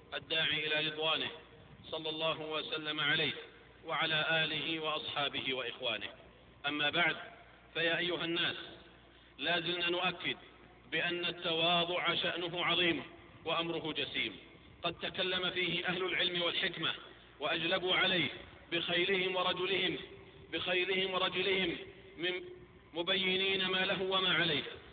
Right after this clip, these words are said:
بالأدلة الشرعية، فجعلوا منه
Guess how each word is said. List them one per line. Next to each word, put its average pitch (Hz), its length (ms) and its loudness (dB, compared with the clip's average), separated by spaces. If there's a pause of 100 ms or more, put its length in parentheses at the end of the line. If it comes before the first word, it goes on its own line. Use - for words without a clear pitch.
(160)
بالأدلة 190 520 0
الشرعية، 165 540 2 (520)
فجعلوا 190 500 2
منه 190 280 0